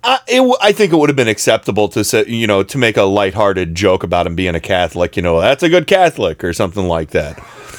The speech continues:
But no, Trump turned it into something creepy and gross because Trump's creepy and gross.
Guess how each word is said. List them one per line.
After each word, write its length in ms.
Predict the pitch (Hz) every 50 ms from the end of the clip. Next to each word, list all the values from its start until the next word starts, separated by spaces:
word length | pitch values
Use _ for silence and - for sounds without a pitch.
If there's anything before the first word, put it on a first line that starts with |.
| - - - - - - _
But 140 | - 160 170
no, 160 | 196 202 190
Trump 380 | - - - 214 269 294 294 -
turned 260 | - 226 208 190 165
it 100 | 151 147
into 200 | 147 139 127 -
something 420 | - 156 143 139 - - 98 87
creepy 640 | - - - - 104 107 127 131 - 147 117 104 101
and 160 | 92 87 82
gross 600 | 85 87 82 87 90 107 135 147 - - - - -
because 580 | _ _ - 117 98 131 113 110 113 104 - - - - _ _ _
Trump's 360 | - - 359 381 381 - -
creepy 460 | - - - 208 233 247 202 - 311 330
and 200 | 339 349 349 349
gross. 720 | 370 381 381 370 349 269 180 120 - - - - -